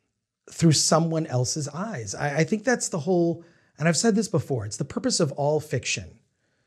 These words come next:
comic books, movies, video games, novels, to see the world through the eyes of someone else. And,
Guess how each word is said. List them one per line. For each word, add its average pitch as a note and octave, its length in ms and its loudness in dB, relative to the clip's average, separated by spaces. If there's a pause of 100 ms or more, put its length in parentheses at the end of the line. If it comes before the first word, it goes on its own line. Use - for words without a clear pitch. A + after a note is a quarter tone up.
(240)
comic C#3+ 340 4
books, C#3 400 0
movies, C3+ 640 0 (120)
video C#3+ 300 2
games, B2+ 440 -4
novels, B2 600 -6 (640)
to D3 320 4
see A3 400 6
the G3+ 100 10
world D3+ 480 4
through C#3 120 -2
the B2+ 120 0
eyes B2 240 2
of A2 80 -6
someone A2 300 -6
else. - 360 -10 (580)
And, A2 340 -4